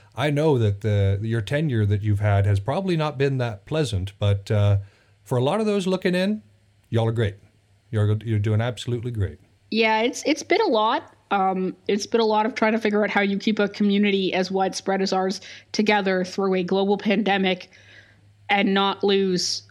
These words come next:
Speaker 2: lives. <laughs> And we've been very lucky. To our knowledge, we haven't lost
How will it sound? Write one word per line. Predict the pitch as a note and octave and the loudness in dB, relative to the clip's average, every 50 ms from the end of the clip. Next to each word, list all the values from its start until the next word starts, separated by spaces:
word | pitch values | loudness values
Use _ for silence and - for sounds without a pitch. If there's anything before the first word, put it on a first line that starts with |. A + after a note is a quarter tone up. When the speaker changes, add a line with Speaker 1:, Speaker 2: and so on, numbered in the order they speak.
| _ _ _ | _ _ _
Speaker 2:
lives. | G#3 G3 F#3 E3+ D#3+ D#3 - - F3+ - - - - _ _ - | 0 0 0 0 -2 -4 -4 -6 -8 -8 -8 -8 -10 _ _ -4
<laughs> | A3 - - - - - - - _ _ _ _ _ _ - | -4 -4 -4 -6 -10 -16 -20 -20 _ _ _ _ _ _ -2
And | G3 G#3 G#3 | 0 0 2
we've | G#3 G#3+ A3 | 2 2 2
been | A3 A3 G#3+ G3 | 2 2 2 2
very | G#3 G#3 G3+ G#3 G3+ | 2 2 2 2 0
lucky. | G3 F#3+ F#3+ G3+ - G3 G3 G3 F#3+ F#3 - - - - _ _ _ _ _ _ _ | 0 0 -2 -2 -2 -2 -2 -2 -2 -4 -6 -16 -20 -20 _ _ _ _ _ _ _
To | - - B3+ A3+ | -2 0 2 2
our | A3+ G#3 G3+ | 2 0 0
knowledge, | G3 F#3+ F#3+ F#3+ G3 G#3 A3+ A#3+ B3 B3 A#3 A#3 - - | 0 0 0 0 0 0 2 0 0 0 -2 -6 -4 -4
we | G#3 G#3 G3+ | -2 -2 0
haven't | G3+ G3 G3 G#3 G3+ G3 F3+ - | 0 -2 -2 0 -2 -4 -2 -2
lost | - F#3+ F#3+ F#3+ F#3+ F#3 - - - - - - - | -2 0 0 0 -2 -2 -4 -6 -10 -10 -10 -12 -16